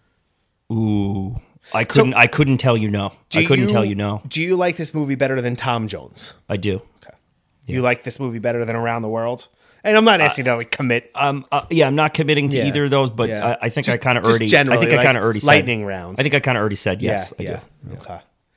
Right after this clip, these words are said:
Speaker 1: And, and you can throw Broadway Melody there too. You know
Speaker 2: That you, you
Speaker 1: Um,
Speaker 2: like this movie better than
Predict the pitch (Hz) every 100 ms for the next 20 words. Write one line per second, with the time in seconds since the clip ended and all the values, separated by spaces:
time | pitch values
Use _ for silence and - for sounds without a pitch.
0 | _ _ - - 123 117 113 120 - 113
1 | 113 110 107 - 117 107 104 104 - 113
2 | 104 104 107 110 107 _ _ - 113 104
3 | 117 110 - _ _ _ - 127 107 95
4 | 127 117 120 120 117 - 127 120 117 113
5 | 110 - 110 123 110 110 104 104 98 101
6 | 95